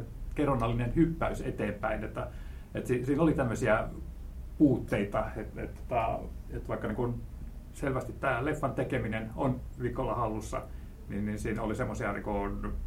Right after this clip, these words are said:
että vähän mentiin fiiliksellä ennemmin kuin sitten semmoisella niinku hillinnällä.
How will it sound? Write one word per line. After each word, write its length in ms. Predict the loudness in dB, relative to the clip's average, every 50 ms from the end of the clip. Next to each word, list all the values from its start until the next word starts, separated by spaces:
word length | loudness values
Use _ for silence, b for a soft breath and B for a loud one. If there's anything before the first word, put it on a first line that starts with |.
| -4 -4 -4 -6 -6 -6 -6 -6 -6 -8 -8 -8
että 280 | -8 -6 -6 -6 -6 -6 -8 -10 -12 -12 -12 -12 -10 -10 -8 -8 -4 0
vähän 220 | 2 2 2 4 4
mentiin 440 | 2 2 2 2 2 2 2 0 -2 -6 -8 -10 -10 -10 -10 -8 -8 -8 -10 -10 -10 -8 -8 6
fiiliksellä 680 | 10 10 10 12 10 6 2 0 0 0 0 0 0 0 0
ennemmin 320 | -2 -2 -2 -4 -4 -4
kuin 160 | -6 -6 -6
sitten 260 | -4 -4 -4 -4 -4 -4
semmoisella 300 | -4 -6 -6 -6 -6 -6
niinku 220 | -6 -4 -4 -4 -4 -2 0 2
hillinnällä. 580 | 4 4 4 4 2 0 -2 -4 -4 -4 -4